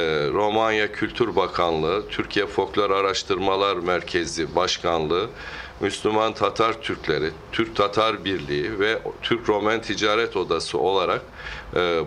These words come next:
Balkanlarda Türk kültürünün izleri konferansını düzenledik. Onun dışında bu özel günlerde, Ramazanlarda, bayramlarda bir araya geliyoruz. Toplu yemeklerimiz oluyor. Bazen Müsl-,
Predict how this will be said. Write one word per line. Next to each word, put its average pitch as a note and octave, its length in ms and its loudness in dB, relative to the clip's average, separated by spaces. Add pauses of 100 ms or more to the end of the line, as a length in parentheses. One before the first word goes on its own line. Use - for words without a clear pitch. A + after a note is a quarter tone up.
Balkanlarda A2+ 840 2 (100)
Türk C#3+ 260 -4
kültürünün A2+ 640 -2
izleri A2 420 0
konferansını G#2 880 0 (100)
düzenledik. D#2 840 -2 (600)
Onun B2+ 300 2
dışında A#2 640 2 (220)
bu A2 280 0 (220)
özel A2+ 420 2
günlerde, D#2 640 0
Ramazanlarda, G2+ 1040 2
bayramlarda F#2+ 840 2
bir G2+ 80 2
araya G2 340 2
geliyoruz. D2+ 680 -2
Toplu G#2+ 320 0
yemeklerimiz F#2+ 840 0
oluyor. C2 400 -2 (480)
Bazen A#2 440 2
Müsl-, - 340 -6